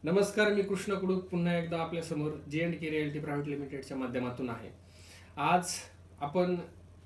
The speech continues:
आपल्या चॅनलवर विविध प्रकारचे जसे व्हिडिओज घेऊन येतो नेहमी,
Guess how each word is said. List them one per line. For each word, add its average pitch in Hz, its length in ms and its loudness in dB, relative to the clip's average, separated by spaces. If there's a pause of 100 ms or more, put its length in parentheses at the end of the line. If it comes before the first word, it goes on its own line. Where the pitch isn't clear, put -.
(240)
आपल्या 160 240 -2
चॅनलवर 160 400 -2
विविध 151 320 -4
प्रकारचे 151 440 -4
जसे 147 220 -4
व्हिडिओज 139 400 0
घेऊन 131 220 -4
येतो 127 300 -4
नेहमी, 123 380 -4